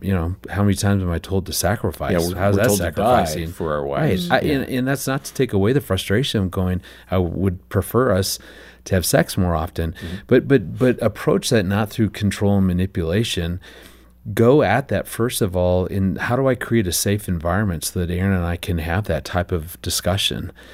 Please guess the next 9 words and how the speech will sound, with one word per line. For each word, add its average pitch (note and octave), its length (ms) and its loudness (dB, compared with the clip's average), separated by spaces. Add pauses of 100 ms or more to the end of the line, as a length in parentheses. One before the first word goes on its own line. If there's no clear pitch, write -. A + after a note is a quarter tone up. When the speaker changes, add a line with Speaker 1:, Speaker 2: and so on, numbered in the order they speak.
(320)
Speaker 1:
Like, G2 240 2 (240)
both C#3 220 4
of E3 100 4
us D#3+ 160 0
matter. G#2 500 0 (420)
Erin C3+ 440 4
matters, F#2+ 600 2
I G2+ 180 2
matter. F2+ 560 0